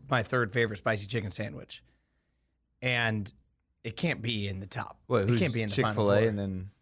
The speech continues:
Speaker 1: And then Popeyes.
Speaker 2: Wow. Oh, wow.
Speaker 1: Yeah.
Speaker 2: Okay.
Speaker 1: Um, so, and Culver's is probably it, my favorite burger left on,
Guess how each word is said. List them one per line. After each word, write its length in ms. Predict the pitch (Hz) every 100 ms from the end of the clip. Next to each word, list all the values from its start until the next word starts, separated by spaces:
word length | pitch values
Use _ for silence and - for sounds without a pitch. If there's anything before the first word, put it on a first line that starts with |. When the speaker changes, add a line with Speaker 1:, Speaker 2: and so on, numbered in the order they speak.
| _
Speaker 1:
And 160 | 117 107
then 180 | 104 - _
Popeyes. 600 | - - - - _ - _ _ _
Speaker 2:
Wow. 400 | 92 101 104 85 - - 87
Oh, 160 | 98
wow. 380 | 98 90 101 82 - -
Speaker 1:
Yeah. 80 | -
Speaker 2:
Okay. 180 | 101 87 92 - - -
Speaker 1:
Um, 420 | 139 131 120 104 - -
so, 260 | 156 139 -
and 180 | 143 127
Culver's 540 | 175 180 175 160 127
is 200 | 143 120
probably 680 | - 147 135 127 135 127 120 - _ _ _ _ _ _ _ _ _ _
it, 160 | 131 131
my 140 | 120
favorite 260 | 143 131 113
burger 320 | 120 113 104
left 340 | 98 110 - -
on, 380 | 107 101 98